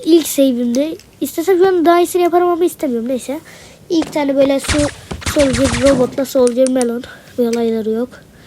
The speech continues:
Ha, Türk bayrağımız var bir de ekstra olarak. Gördüğünüz üzere şöyle göstereyim. Heh. İlerideki videolarımda bunu daha çok, daha sık kullanacağım. Böyle bir tane de T D S Commander.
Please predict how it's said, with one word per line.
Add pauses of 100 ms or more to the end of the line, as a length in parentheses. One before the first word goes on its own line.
(320)
Ha,
Türk
bayrağımız
var
bir
de (100)
ekstra
olarak. (640)
Gördüğünüz
üzere
şöyle (360)
göstereyim.
Heh. (1300)
İlerideki
videolarımda
bunu
daha
çok, (320)
daha
sık
kullanacağım. (840)
Böyle
bir
tane
de
T
D
S
Commander.